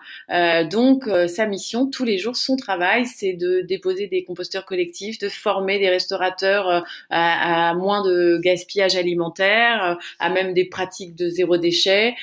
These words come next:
à essayer d'éviter à tout prix qu'un jour, euh, le projet d'un incinérateur naisse, euh, dans le centre Yonne. Donc, on puisse, euh, vraiment, vraiment séparer à la source les déchets, en réutiliser un maximum.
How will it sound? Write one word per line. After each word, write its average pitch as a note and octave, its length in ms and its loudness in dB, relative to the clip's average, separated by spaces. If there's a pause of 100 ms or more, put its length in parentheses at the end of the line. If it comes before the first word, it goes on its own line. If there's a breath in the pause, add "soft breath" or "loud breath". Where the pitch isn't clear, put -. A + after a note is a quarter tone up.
(220 loud breath)
à F3 260 2
essayer F#3+ 380 0
d'éviter F#3+ 340 -2
à F3+ 60 2
tout F3 160 -10
prix B3 240 0
qu'un G3+ 160 -2
jour, G#3 380 0
euh, F3 120 4
le F3 100 2
projet F#3+ 280 -4
d'un F3 200 -2
incinérateur F#3 800 -2
naisse, F#3 440 -2 (500 loud breath)
euh, D#3+ 360 4
dans F3 160 4
le F3+ 80 4
centre F3+ 360 0
Yonne. A3+ 440 6
Donc, F#3+ 220 -2
on F3 60 -6
puisse, G3 420 -10
euh, F3+ 160 4
vraiment, F#3 320 0
vraiment G3+ 300 0
séparer A3+ 560 0
à G3+ 60 2
la F3 120 2
source G#3 380 -4
les F3 200 2
déchets, G3+ 520 0 (260 loud breath)
en E3+ 120 -2
réutiliser G3 680 0
un E3+ 260 -2
maximum. F3+ 640 -4